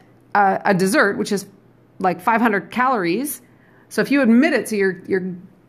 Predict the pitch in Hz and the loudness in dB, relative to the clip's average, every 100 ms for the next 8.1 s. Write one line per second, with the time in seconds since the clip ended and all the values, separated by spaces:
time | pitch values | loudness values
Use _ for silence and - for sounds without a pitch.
0 | _ _ - - - 294 285 247 247 240 | _ _ -20 -10 -2 2 2 2 0 -2
1 | 226 240 180 220 208 196 180 226 - 285 | 0 -2 0 -2 0 0 0 -2 -2 -2
2 | 233 190 175 160 151 165 160 151 147 - | 0 0 0 -2 0 0 2 2 0 -4
3 | - _ 202 190 180 160 262 - - _ | -20 _ 0 0 0 -2 -4 -6 -20 _
4 | _ - - - _ _ - 247 311 339 | _ -20 -20 -20 _ _ -2 2 2 2
5 | 330 262 247 294 269 285 226 220 285 320 | 0 -4 -4 -2 0 2 2 2 2 2
6 | 240 254 254 240 220 220 180 185 208 214 | 2 2 2 2 2 2 0 2 2 2
7 | 311 - 185 165 185 196 302 403 - 143 | 2 0 -4 -2 -2 0 0 -2 -4 -6
8 | - | -8